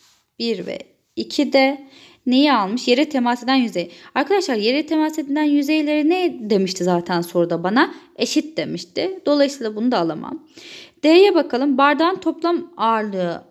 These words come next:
arttıkça zemine uyguladığı katı basınçları artar. İki ve üç. Arkadaşlar bakın iki ve üçte,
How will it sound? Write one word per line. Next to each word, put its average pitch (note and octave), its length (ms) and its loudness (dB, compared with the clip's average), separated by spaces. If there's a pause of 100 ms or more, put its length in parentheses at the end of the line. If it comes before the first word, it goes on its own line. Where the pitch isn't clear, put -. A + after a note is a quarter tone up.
arttıkça F4 840 2
zemine C#4 340 2
uyguladığı F3 580 -2
katı C4+ 300 -2
basınçları C4+ 480 0
artar. B3 420 2
İki - 280 -6
ve C#4+ 120 0
üç. - 280 -6 (400)
Arkadaşlar D#4 560 0
bakın D4 240 -4
iki - 280 -12
ve F4 120 2
üçte, A3+ 600 -2